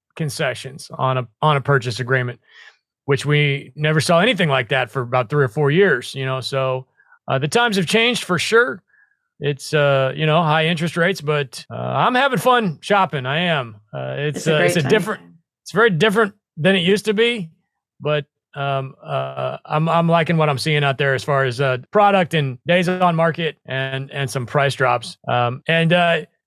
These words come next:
Speaker 1: yeah, this is, again, one of the most, uh, visited markets in the world. So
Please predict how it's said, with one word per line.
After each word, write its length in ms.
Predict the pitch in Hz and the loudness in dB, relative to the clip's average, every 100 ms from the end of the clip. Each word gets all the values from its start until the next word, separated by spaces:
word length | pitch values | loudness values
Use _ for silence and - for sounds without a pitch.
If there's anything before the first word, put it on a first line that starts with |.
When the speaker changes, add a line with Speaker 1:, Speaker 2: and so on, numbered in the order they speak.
| _ | _
Speaker 1:
yeah, 140 | 226 | 2
this 180 | 233 254 | 2 2
is, 180 | 262 196 | -2 0
again, 380 | 214 262 262 170 | 0 2 0 0
one 140 | 208 | 2
of 40 | 214 | 2
the 60 | |
most, 340 | 208 226 - 214 | 2 2 2 0
uh, 220 | 196 165 | 0 -2
visited 480 | 147 202 202 202 160 | -2 -2 0 -2 0
markets 440 | 175 196 196 170 | 0 0 -2 0
in 100 | 185 | -2
the 100 | 160 | -2
world. 540 | 139 170 214 170 151 - _ _ | -2 0 2 2 -2 -8 _ _
So 420 | - 170 165 143 | -4 -2 -2 -4